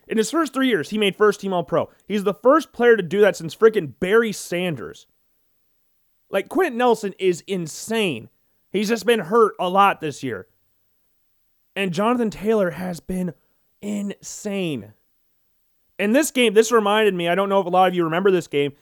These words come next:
but a few years ago, the Buffalo Bills played the Pittsburgh Steelers when Le'Veon Bell was still really good. And J-, Le'Veon Bell did similar things to the Bills that day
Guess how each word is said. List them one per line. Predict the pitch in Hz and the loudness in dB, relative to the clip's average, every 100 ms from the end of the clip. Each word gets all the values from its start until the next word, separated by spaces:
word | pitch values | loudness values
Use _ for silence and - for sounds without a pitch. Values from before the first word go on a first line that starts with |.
| _ - | _ -6
but | 185 | -4
a | |
few | 214 | 0
years | 262 240 233 | 0 2 -2
ago, | 180 170 160 | 0 0 0
the | 151 | 0
Buffalo | 185 220 202 | 0 2 0
Bills | 185 208 196 | 0 0 0
played | 190 | -4
the | 147 | -4
Pittsburgh | 196 - 190 139 | -6 -2 -4 -4
Steelers | - 220 196 117 113 - _ _ _ | -6 2 2 2 -4 -10 _ _ _
when | 160 190 | -2 6
Le'Veon | 208 202 190 | 6 8 4
Bell | 165 185 208 | 4 4 4
was | 214 | 4
still | - 214 | 2 2
really | 208 214 202 | 4 4 2
good. | 214 226 220 _ _ _ _ _ _ _ _ - | 2 2 -2 _ _ _ _ _ _ _ _ -6
And | 214 214 196 170 139 | 0 2 0 -4 -4
J-, | 220 - | -4 0
Le'Veon | 220 302 277 185 | 2 4 2 0
Bell | 202 226 180 | 4 4 4
did | 127 196 175 | 2 -2 -2
similar | - 240 294 254 180 | -6 -2 0 2 2
things | 214 220 196 | 2 2 2
to | 185 | -4
the | |
Bills | 156 202 190 131 | -2 0 0 0
that | 170 185 156 | -2 0 0
day | 151 143 | 0 0